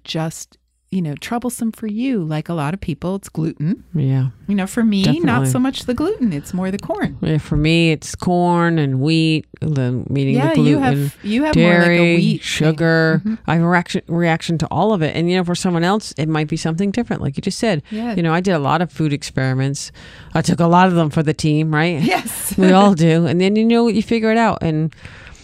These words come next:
Speaker 2: after a while, you just, for me, I just made a choice and said, "You know what? I think I'm done with this for now. I wanna really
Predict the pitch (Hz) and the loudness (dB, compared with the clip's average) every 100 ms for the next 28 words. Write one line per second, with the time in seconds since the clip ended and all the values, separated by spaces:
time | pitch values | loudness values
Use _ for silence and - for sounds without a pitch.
0 | - 170 - 170 156 156 180 165 151 165 | -2 -2 0 2 4 4 4 2 0 -2
1 | 165 - _ - - 147 151 165 160 147 | -4 -10 _ -12 -4 -2 0 0 0 -2
2 | 143 156 147 - 180 170 147 135 143 139 | 0 0 -2 -2 0 0 -2 -2 -2 0
3 | 139 139 - 139 139 143 139 156 202 175 | 0 0 -2 -4 -2 -4 0 0 2 0
4 | 135 - 143 139 139 156 139 143 147 139 | -2 -2 -2 0 0 0 0 0 0 2
5 | 147 156 160 | 2 2 0